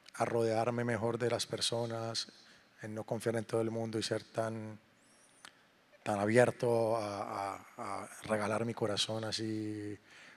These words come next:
fácilmente. Sin embargo, mi naturaleza está siempre en ser noble, o sea, eso es mi madre que me enseñó. Entonces,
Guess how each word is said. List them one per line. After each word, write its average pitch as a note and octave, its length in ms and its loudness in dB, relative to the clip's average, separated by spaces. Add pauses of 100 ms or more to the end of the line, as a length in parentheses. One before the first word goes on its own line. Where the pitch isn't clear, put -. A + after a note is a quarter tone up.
(140)
fácilmente. A2+ 760 0 (440)
Sin - 180 2
embargo, C3 320 6
mi D3 140 4
naturaleza A#2 480 2
está C3+ 200 2
siempre C3+ 560 0
en A2 80 -4
ser A2+ 320 2 (800)
noble, A2+ 600 6 (180)
o - 40 -20
sea, G#2+ 400 -4
eso A#2+ 140 -2
es B2 40 -2
mi B2+ 100 2
madre A#2 360 4
que - 140 -8
me A2 80 -2
enseñó. A2 280 0
Entonces, A#2 400 2